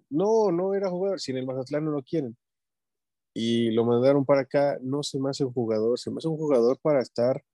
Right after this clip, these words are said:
este, en equipos de media tabla, como lo pudiera ser en, en su momento los Xolos, o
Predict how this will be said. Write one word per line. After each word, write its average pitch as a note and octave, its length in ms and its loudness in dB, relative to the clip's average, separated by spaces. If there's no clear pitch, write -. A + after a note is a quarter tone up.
este, A2 640 -4
en G#2+ 100 -2
equipos C3+ 800 0
de A2 320 -4
media A#2 280 0
tabla, A#2 760 0
como A2 300 -8
lo A2 120 -4
pudiera A#2 360 2
ser C3 180 2
en, B2 140 0
en A2 340 -2
su - 140 -6
momento A2+ 440 0
los A2+ 200 0
Xolos, A#2+ 640 2
o C3+ 460 4